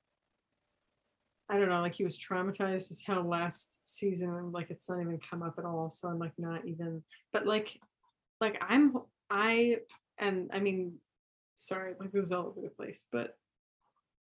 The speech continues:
maybe I'm deluded in thinking that, like,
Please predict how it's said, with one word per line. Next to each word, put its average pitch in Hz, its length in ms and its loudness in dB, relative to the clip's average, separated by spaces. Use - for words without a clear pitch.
maybe 214 460 6
I'm 190 540 0
deluded 180 560 2
in 175 140 0
thinking 180 360 -4
that, 175 220 -8
like, - 140 -12